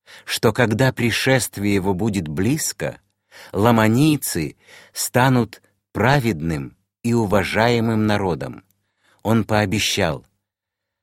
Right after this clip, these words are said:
«До того, как настанет великий день Господень, ломанийцы расцветут, как роза». Учение и Заветы,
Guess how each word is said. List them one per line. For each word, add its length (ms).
«До 180
того, 320
как 180
настанет 760
великий 640
день 360
Господень, 800
ломанийцы 840
расцветут, 800
как 320
роза». 480
Учение 500
и 20
Заветы, 500